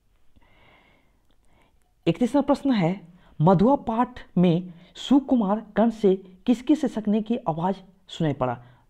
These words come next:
बालक। बालक कौन था? मधुआ। मधुआ का नाम क्या था? माधव। बत्तीसवाँ प्रश्न है, जयशंकर प्रसाद किस वाद के रचनाकार थे? छायावाद। इसलिए जयशंकर प्रसाद को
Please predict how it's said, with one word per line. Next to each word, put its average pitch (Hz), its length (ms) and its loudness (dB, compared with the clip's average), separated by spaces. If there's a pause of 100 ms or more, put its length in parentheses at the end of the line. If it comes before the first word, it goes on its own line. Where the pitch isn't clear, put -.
(180)
बालक। 127 500 -2
बालक 196 240 0
कौन 247 140 -2
था? 302 300 -6
मधुआ। 127 480 -2 (380)
मधुआ 139 260 0
का 220 100 -6
नाम 220 140 -4
क्या 247 180 -4
था? - 20 -4
माधव। 135 520 0 (1000)
बत्तीसवाँ 208 340 0
प्रश्न 240 260 0
है, 220 200 -4 (400)
जयशंकर 247 480 0
प्रसाद 220 560 -4 (160)
किस 294 320 2
वाद 180 220 0
के 196 240 2 (280)
रचनाकार 175 540 -2
थे? 127 120 -4 (220)
छायावाद। 135 460 2 (320)
इसलिए 277 240 2
जयशंकर 214 440 -2
प्रसाद 175 380 -8
को 170 280 -4